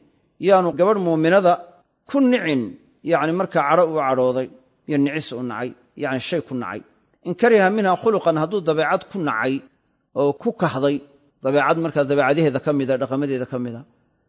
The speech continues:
"radiya minha aakhara", mid kale uu kaga raali noqonaya.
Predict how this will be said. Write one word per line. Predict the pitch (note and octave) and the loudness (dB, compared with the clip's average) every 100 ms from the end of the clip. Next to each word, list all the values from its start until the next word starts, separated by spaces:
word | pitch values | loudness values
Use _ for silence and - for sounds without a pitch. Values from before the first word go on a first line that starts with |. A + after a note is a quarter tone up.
| _ | _
"radiya | G3 A3 A#3 | -4 0 0
minha | A3+ G#3 | 2 2
aakhara", | F3+ F3+ G3+ F#3 | 4 4 4 2
mid | G3+ - | 0 -2
kale | F#3 | -4
uu | F3 | -2
kaga | F3 | -2
raali | D#3+ D#3 D#3+ | 0 0 0
noqonaya. | C#3+ C3 A2 | -4 -6 -8